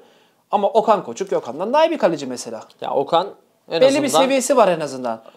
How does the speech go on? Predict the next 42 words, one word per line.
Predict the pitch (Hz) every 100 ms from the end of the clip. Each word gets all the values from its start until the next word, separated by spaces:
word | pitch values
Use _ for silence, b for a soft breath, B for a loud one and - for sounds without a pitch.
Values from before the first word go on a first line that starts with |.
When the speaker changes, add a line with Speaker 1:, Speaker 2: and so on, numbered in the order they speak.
| -
Speaker 1:
Bana | 170 233
göre | 226 247
Gökhan'ın | 208 220 240
hiçbir | 233 226
kapasitesi | - 165 160 143 139
yok. | 117 110
Speaker 2:
Okan | 127 160 170
alternatif | 160 160 170 170 180 170
kaleci | 139 127 135
olabilir | 185 190 190 160 101 - _ -
Speaker 1:
Aynen. | 156 175
Speaker 2:
rahatlıkla. | 131 117 - 101 104
Hani | 120 117 107
Samsunspor | 131 123 127 117 - 127
iyi | 120 123 117
bir | 113
birinci | 120 120 117
kaleci | 120 117 120
alsa | 113 107 113
bile | 113
ama | 147 160
Gökhan | 135 135 139
Akkan | 139 147 139
onda | 135 151
olamaz. | 123 98 92
Speaker 1:
Gökhan | 123 127 143
Akkan, | 143 147 113
ben | 123 127
sana | 143 135
bir |
şey | 131 135
söyleyeyim | 143 185 170
mi? | 113 - 110
Speaker 2:
Maalesef. | 113 110 101 - _ _ 147
Speaker 1:
İkinci | - 147 156
ligde | 190 156
milyon | 135 151 175 196
tane | 185 170
daha | 156
iyi | 160
kaleci | 147 135 135 151
var. | 113 -